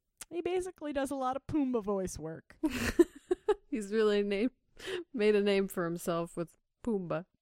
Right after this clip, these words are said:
Speaker 1: Maybe that's his real voice. Like, Nathan Lane can do a lot of voices, so
Speaker 2: Mm-hmm.
Speaker 1: you don't hear him and immediately think, "Hey, it's Timon." But
Speaker 2: <laughs>
Speaker 1: maybe this guy is just, is Pumbaa.
Speaker 2: Maybe.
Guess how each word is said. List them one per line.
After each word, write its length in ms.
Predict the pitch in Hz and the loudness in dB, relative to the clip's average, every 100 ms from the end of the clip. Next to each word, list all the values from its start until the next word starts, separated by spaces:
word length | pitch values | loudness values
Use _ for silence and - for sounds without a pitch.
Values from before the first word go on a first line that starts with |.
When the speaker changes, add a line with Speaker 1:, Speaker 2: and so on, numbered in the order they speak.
| _ _ - _ - | _ _ -20 _ -2
Speaker 1:
Maybe 180 | 208 | 0
that's 220 | 262 339 311 | 2 0 0
his 160 | 233 | -2
real 180 | 190 170 | -2 -4
voice. 640 | 156 151 - - - - _ _ _ _ | -4 -8 -8 -14 -18 -20 _ _ _ _
Like, 180 | - - _ - | -16 -16 _ -4
Nathan 380 | 254 302 254 214 | -4 0 0 0
Lane 220 | 208 196 | -2 -2
can 200 | 196 190 | -2 0
do 200 | 202 165 | 0 0
a 100 | 165 | -2
lot 400 | 170 185 185 180 | -2 0 2 2
of 120 | 175 | -2
voices, 800 | 160 160 214 277 302 302 - - - 202 | -2 -2 -2 -4 -4 -6 -10 -14 -10 -4
so 180 | 185 180 | 0 0
Speaker 2:
Mm-hmm. 100 | 196 | 0
Speaker 1:
you 60 | |
don't 240 | 214 202 - | -2 -2 -4
hear 260 | 247 233 | -2 0
him 140 | 190 175 | 0 -2
and 100 | 170 | -2
immediately 500 | 175 175 185 - 180 | -4 -4 -6 -6 -6
think, 280 | 196 160 - | -6 -8 -2
"Hey, 100 | 269 494 349 | 0 0 -2
it's 160 | 196 - | -4 -4
Timon." 720 | - 240 262 403 262 160 160 - _ _ - 294 233 | -2 0 0 -2 -6 -8 -12 -18 _ _ 4 4 4
But 320 | 196 190 170 - 370 - _ | 0 -2 6 8 8 4 _
Speaker 2:
<laughs> 380 | _ _ - - | _ _ -10 -4
Speaker 1:
maybe 200 | 220 262 | -2 0
this 200 | 294 339 | 0 0
guy 220 | 277 339 | 0 2
is 140 | 349 233 | 2 2
just, 260 | 247 - - | -4 -8 -4
is 240 | 277 302 | 0 0
Pumbaa. 600 | - 320 320 320 175 139 - _ - - 453 554 - _ - - - - | 2 2 2 0 -4 -8 -16 _ -18 -12 -10 -10 -14 _ -16 -14 -14 -6
Speaker 2:
Maybe. 380 | 190 190 302 | -4 -4 -4